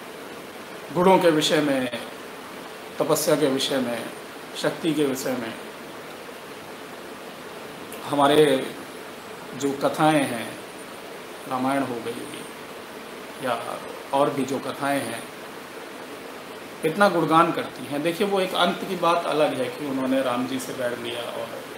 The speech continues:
गलत काम किया, गलत काम की वजह से उनको दंड मिला, लेकिन बाकी जो अच्छाइयाँ थी उनकी, वो अपने आप में अप्रिशिएट करने वाली थी। जो व्यक्ति इतना पावरफुल था, वो आपको ये टीचिंग देके जाता है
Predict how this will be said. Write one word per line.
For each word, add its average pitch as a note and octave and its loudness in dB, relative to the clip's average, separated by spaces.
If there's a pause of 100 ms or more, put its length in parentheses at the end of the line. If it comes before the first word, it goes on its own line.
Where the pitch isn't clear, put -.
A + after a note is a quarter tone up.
(160)
गलत C#3+ 8
काम C3 4
किया, B2+ 0
गलत A#2+ -2
काम B2 0
की B2 -6
वजह A#2+ -6
से - -8
उनको B2 -6
दंड A#2+ -4
मिला, B2+ 0 (1080)
लेकिन A3 2 (240)
बाकी D3+ 4
जो F#3 0
अच्छाइयाँ D#3+ 4
थी D#3+ -2
उनकी, - -6 (1200)
वो F#3+ 6
अपने G3+ 4
आप G3 6
में G3+ 0
अप्रिशिएट D3+ -2 (100)
करने - -8
वाली - -8
थी। - -8
जो F#3+ 2
व्यक्ति A3 2
इतना G#3+ 4
पावरफुल E3 4
था, F3+ 4
वो E3+ 4
आपको D#3 4
ये D#3 0
टीचिंग D3 -4
देके C3 -2
जाता B2+ -4
है A2+ -4